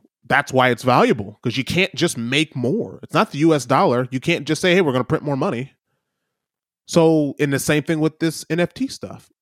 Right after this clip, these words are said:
You can't, sure, you can just keep making more art, but if you're an artist, you say, "Hey, I only have five versions of this that are legit."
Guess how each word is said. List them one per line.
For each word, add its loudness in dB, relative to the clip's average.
You -4
can't, 0
sure, 4
you 0
can 0
just -4
keep -4
making -2
more -2
art, 0
but 2
if -2
you're 4
an 6
artist, 2
you -4
say, 2
"Hey, 4
I 4
only 2
have -2
five 0
versions 0
of -4
this -2
that -2
are 0
legit." -6